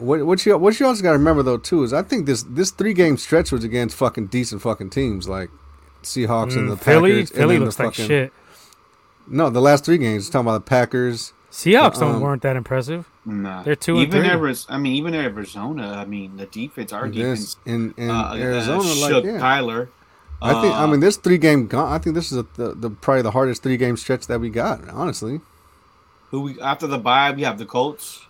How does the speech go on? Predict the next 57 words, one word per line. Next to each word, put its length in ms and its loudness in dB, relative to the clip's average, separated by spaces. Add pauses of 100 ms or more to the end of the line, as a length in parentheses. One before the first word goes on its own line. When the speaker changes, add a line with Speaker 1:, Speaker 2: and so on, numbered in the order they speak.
(200)
Speaker 1:
Yeah, 260 -8
you 80 -10
got 160 -6
Speaker 3:
And 20 -
then 100 -2
Speaker 1:
Colts, 160 -2
Speaker 3:
the 60 4
Bears. 440 0 (840)
Speaker 1:
Colts, 360 -10
Bears. 680 -4
Um, 480 -12 (100)
Speaker 3:
And 180 -12
then, 200 -14
uh, 200 -12
Speaker 2:
Uh, 100 2
hold 160 8
on, 80 6
we 60 2
got 120 4
a 40 0
couple 260 -2
comments 560 -4
here. 340 -2 (300)
Sell 320 6
wall, 240 6
not 180 4
many, 360 2
uh, 280 0 (240)
not 180 2
real, 340 2 (340)
really 200 6
many 220 4
deep 200 0
thro-, 280 4
routes 320 2
at 80 2
all. 300 4
Maybe 280 2
two 200 2
or 40 2
three. 360 2
It 40 2
looks 280 -2
like 160 0 (120)
this 160 -4
game 260 -2
plan 240 -2
minus 360 -2
all 60 -2
the 80 -6
Q 160 -4
B 100 -4
draws 340 0
and 80 -8
dives 280 0
is 60 -14
something 360 -6